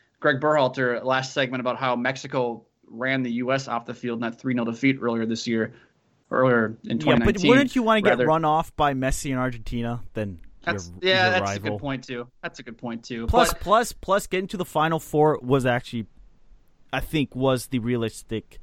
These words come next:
Speaker 2: expectation. Like, I mean, the, the the, the, the bar that was set. And, and some of it had to do with the luck of the draw. You, you drew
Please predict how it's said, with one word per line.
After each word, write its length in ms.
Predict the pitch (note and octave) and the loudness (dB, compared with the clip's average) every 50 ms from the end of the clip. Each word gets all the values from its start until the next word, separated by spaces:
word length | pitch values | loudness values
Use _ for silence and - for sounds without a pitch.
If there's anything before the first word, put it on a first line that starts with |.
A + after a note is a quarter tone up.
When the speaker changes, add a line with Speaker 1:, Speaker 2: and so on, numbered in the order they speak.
| - - - - - - | -20 -20 -20 -14 -8 -6
Speaker 2:
expectation. 920 | A#2 - - - - - G#2+ - - - - G#2+ G2+ - - - - - - - _ _ _ _ - - | -6 -6 -8 -8 -8 -8 -8 -8 -10 -10 -12 -12 -12 -12 -16 -20 -20 -20 -20 -20 _ _ _ _ -4 -2
Like, 160 | B2 A#2+ A2 | -2 -2 0
I 60 | C#3 | -2
mean, 200 | D3+ D3+ D3+ C3+ | -2 0 0 0
the, 100 | B2+ D3 C3+ D#3 D3+ | 0 0 0 0 0
the 260 | C3+ D3 C#3 A#2+ G#2+ - - - - - _ - - | 0 0 0 0 0 -2 -8 -20 -20 -20 _ -16 -10
the, 140 | - C#3+ B2 - - C3 - - - - | -10 -10 -10 -10 -14 -18 -18 -18 -18 -14
the, 640 | C3 A#2+ D3 D3 C#3 C#3+ C#3 C#3 C3 A#2+ A#2 - - | -10 -8 -6 -4 -4 -2 -2 -2 -2 -2 -4 -6 -6
the 160 | B2+ B2 C3 | -4 -2 -2
bar 380 | A2 G2 - B2+ C3 C3+ C3 C3 | -2 0 2 4 4 4 4 2
that 140 | B2 A#2+ G#2+ | 0 -4 -6
was 120 | G#2 - | -8 -8
set. 440 | - - - - A#2 F2 C2+ - - - - - - - - - - - - - - - | -10 -10 -10 -8 -10 -10 -10 -14 -6 -2 0 0 0 0 -4 -6 -10 -14 -18 -12 -8 -6
And, 240 | D#3 E3 D3+ C3+ - - | -4 -4 -6 -6 -8 -8
and 120 | C#3+ C#3 | -8 -4
some 180 | - G3+ F#3+ G#3+ | -2 0 2 2
of 140 | A3 G3 G#3+ | 2 2 2
it 100 | G3+ D#3+ | 0 0
had 200 | E3 F#3 F3 - | 0 0 -2 -2
to 60 | C#3+ | -2
do 100 | E3 F3+ | -4 -2
with 100 | D#3+ D3+ | -2 -2
the 60 | D#3 | -2
luck 200 | D3 D3 - - | -2 -2 -4 -4
of 60 | A#2+ | -8
the 80 | B2+ A2+ | -8 -6
draw. 220 | - B2+ G#2 E2+ | -2 -2 -2 -2
You, 180 | F#2+ A#2+ C#3 G#3 A3 | -2 -6 -8 -8 -10
you 160 | D#3+ D3+ D3+ | -8 -6 -4
drew 380 | B2+ - G3 A3 G#3+ G3+ F#3 | 0 2 4 4 4 4 2